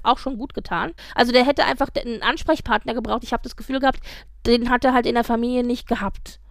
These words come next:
Sehr, sehr, sehr schwierig. Es ist natürlich auch, klar, alles subjektiv erzählt. Also worum es ihnen in erster Linie geht, hab, und das sagt er, und das,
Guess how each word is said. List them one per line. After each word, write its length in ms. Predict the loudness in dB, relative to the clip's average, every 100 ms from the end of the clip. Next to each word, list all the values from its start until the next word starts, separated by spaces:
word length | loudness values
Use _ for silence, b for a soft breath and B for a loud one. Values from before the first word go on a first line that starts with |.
| -18 -6
Sehr, 300 | 2 6 6
sehr, 200 | 6 4
sehr 180 | 4 2
schwierig. 480 | 0 2 2 2 0
Es 100 | 0
ist 80 | -2
natürlich 320 | 0 2 4
auch, 140 | 4 B B B
klar, 300 | 4 8 8 8
alles 180 | 4
subjektiv 480 | 2 0 -2 0 -2
erzählt. 540 | -2 -2 0 2 2 0 B B -18 -8 -6 0
Also 280 | 2 2 2
worum 300 | 2 2 2
es 120 | 0
ihnen 220 | -2 -2 0
in 40 |
erster 380 | 0 0 4 2
Linie 320 | 4 0 -2
geht, 400 | 0 0 0 0 0
hab, 280 | 0 0 -2
und 160 | 2
das 180 | 0 2
sagt 280 | 0 2 4
er, 240 | 4 4
und 160 | 2 -2
das, 220 | -4